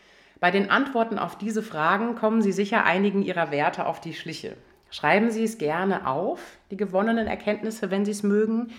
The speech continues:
damit Sie mit Abstand nochmal drauf schauen können, und für sich abgleichen können, passt das so,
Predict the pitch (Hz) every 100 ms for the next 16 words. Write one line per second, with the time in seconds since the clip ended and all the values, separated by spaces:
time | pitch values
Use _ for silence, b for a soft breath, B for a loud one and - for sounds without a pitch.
0 | B B B 170 190 190 196 175 - -
1 | - 196 - 160 156 147 175 220 220 -
2 | 208 214 226 - 208 214 226 226 B B
3 | B B 180 190 190 175 - - - 185
4 | 170 190 180 175 175 - 202 196 196 196
5 | 185 180 185